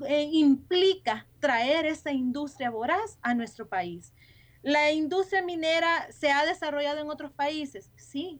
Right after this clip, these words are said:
nosotros no discutimos ese hecho. Como Mesa Nacional Frente a la Minería Metálica hemos dicho, la realidad concreta de El Salvador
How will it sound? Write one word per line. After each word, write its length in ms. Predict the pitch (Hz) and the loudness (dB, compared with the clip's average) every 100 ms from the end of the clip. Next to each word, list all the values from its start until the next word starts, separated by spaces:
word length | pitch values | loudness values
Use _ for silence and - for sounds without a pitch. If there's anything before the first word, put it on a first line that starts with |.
| - | -6
nosotros 560 | 240 247 285 277 302 277 | -4 -2 -4 -4 -4 -4
no 240 | 302 311 | -2 -4
discutimos 720 | 330 294 269 - 294 285 277 | -6 -8 -10 -6 -2 -2 -2
ese 400 | 269 254 240 202 | -4 -4 -4 -4
hecho. 220 | 196 - _ - - _ | -6 -14 _ -20 -20 _
Como 240 | 277 262 | 2 4
Mesa 300 | 254 294 330 | 4 4 2
Nacional 420 | 311 302 285 285 | -2 -2 0 0
Frente 220 | 294 285 269 | -2 -2 0
a 20 | |
la 80 | 254 | 0
Minería 400 | 254 247 262 262 | 0 0 0 0
Metálica 560 | 254 254 254 262 269 - | 2 2 2 0 -2 0
hemos 280 | 254 247 226 | 2 2 0
dicho, 380 | 302 302 262 | -6 -4 -2
la 180 | 285 285 | 2 2
realidad 600 | 277 269 269 277 285 320 | 2 0 -2 -4 -2 -4
concreta 500 | 311 294 277 285 285 | -4 -6 -4 -6 -4
de 100 | 269 | -6
El 100 | 254 | -8
Salvador 560 | 254 262 247 254 294 | -8 -4 -2 0 -2